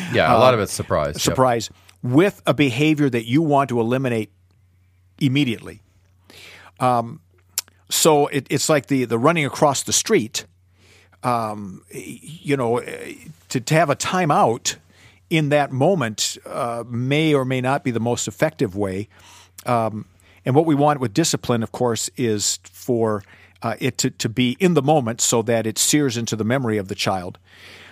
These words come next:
Speaker 2: Uh, so what are some other strategies then the parents can use that can be as effective as spanking, catch surprise, have a little bit of, of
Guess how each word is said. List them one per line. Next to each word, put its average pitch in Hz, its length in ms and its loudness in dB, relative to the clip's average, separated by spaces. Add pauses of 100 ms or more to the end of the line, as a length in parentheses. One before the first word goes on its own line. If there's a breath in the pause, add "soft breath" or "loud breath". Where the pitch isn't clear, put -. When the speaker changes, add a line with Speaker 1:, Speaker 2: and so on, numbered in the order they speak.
(120 loud breath)
Speaker 2:
Uh, 123 100 -2
so 165 160 4
what 220 140 4
are 269 60 2
some 165 180 0
other 156 160 0
strategies 131 640 0
then 104 160 -2
the 101 60 -8
parents 123 440 -4
can 110 180 -2
use 107 520 -2 (800 loud breath)
that 131 280 2
can 131 140 0
be 151 220 0
as 202 240 2
effective 156 440 0
as 110 100 0
spanking, 110 600 -4
catch - 300 0
surprise, 117 720 -2 (460 loud breath)
have 190 240 0
a 175 40 4
little 160 260 2
bit 139 180 4
of, 117 260 -4
of 110 380 -2